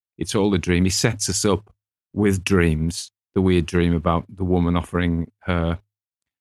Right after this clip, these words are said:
the, uh, the position, and then the weird dream about the cat, the white cat, wh-, who are all deaf. My mother has this theory about white cats, uh, that they're all deaf. And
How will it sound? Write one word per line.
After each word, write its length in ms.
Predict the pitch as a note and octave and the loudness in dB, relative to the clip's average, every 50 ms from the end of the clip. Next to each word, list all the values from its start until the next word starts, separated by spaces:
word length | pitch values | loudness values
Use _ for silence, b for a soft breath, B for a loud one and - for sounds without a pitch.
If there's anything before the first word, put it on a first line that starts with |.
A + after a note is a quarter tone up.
| _ _ - | _ _ -6
the, 440 | - F#2 F2 E2+ E2+ E2 E2+ E2+ E2 | -2 2 2 2 2 2 0 0 0
uh, 120 | D#2+ D#2+ | -2 -2
the 140 | C#2+ - - - _ _ _ - | -6 -8 -14 -20 _ _ _ -14
position, 460 | - F2+ F#2+ G2 F2+ - - F2 F2 F2 | -10 -6 -4 -2 -2 -2 -2 -2 -2 -2
and 80 | E2 - b b b - | -4 -6 b b b -4
then 180 | G2+ F#2 F2+ | 0 0 2
the 60 | F2 | 2
weird 340 | E2+ F2 F#2 F#2 F2 D#2+ D#2 | 2 2 2 2 2 0 -2
dream 520 | - - E2 E2+ E2+ E2+ E2+ E2+ E2+ E2 - _ _ _ _ | -6 -6 -2 -2 0 0 2 0 0 -2 -4 _ _ _ _
about 280 | - E2+ F2+ F2 D#2+ - | -8 -4 -2 -2 -2 -4
the 60 | - | -8
cat, 460 | G2 - - - G2+ F#2 E2+ - - - | -16 -12 -6 -4 -2 -2 -4 -6 -8 -8
the 80 | F#2 | -6
white 300 | F2 F2+ F2 E2+ D#2+ - | -4 -4 -4 -4 -6 -8
cat, 420 | - - G#2 F#2 E2+ E2+ - - - _ _ _ - | -8 -4 -4 -2 -2 -4 -6 -12 -16 _ _ _ -16
wh-, 120 | G#2+ - - | -16 -10 -4
who 140 | - A2+ A2 | -2 0 2
are 100 | A2 A#2+ | 2 2
all 140 | B2+ B2+ A#2 | 2 0 0
deaf. 460 | F#2+ - A2 G#2+ G2+ G2 - - - _ _ _ _ _ _ _ _ _ - | 0 0 0 0 0 -2 -6 -10 -20 _ _ _ _ _ _ _ _ _ -2
My 180 | A2 A2+ A#2 | 2 4 4
mother 380 | A2+ A2 G#2+ A2 G#2 A#2+ G2 F2 | 6 6 6 6 6 4 4 2
has 200 | D#2 F2+ F#2 - | 2 -2 -2 -2
this 180 | F2+ F2+ - - | -4 -4 -2 0
theory 240 | G2 G2 G2 G2 | 0 2 2 2
about 240 | F#2+ F2 F#2 D#2 - | 2 0 0 -2 -2
white 240 | - D#2+ D#2 D#2+ - | -4 -4 -6 -6 -6
cats, 460 | - - F2+ - - - - - - _ _ _ _ _ _ _ _ - | -6 -6 -6 -6 -6 -8 -12 -12 -14 _ _ _ _ _ _ _ _ -8
uh, 100 | - F2 D#2+ | -6 -6 -6
that 180 | D2+ F2 E2+ - | -6 -8 -8 -4
they're 140 | F#2 F2+ F2 | -2 -2 0
all 120 | E2 E2 | 0 -2
deaf. 380 | D#2+ F#2 F#2+ F2+ E2 - - _ - | 0 0 0 0 0 -4 -10 _ -4
And 200 | A2 G#2+ G2+ - | 0 0 0 0